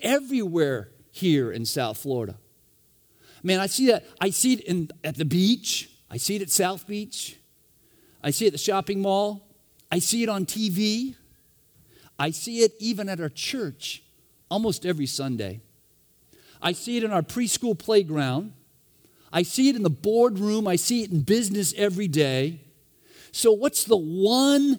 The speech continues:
thing, the one thing that's keeping us from the life that we were meant to live?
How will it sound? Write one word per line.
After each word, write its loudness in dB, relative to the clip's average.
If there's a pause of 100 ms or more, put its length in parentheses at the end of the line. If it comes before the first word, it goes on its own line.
(140)
thing, 2
the 4 (400)
one 2
thing 4
that's 2
keeping 2
us -2 (300)
from 4
the 4
life -2
that 0
we -4
were 4
meant 0
to -2
live? 0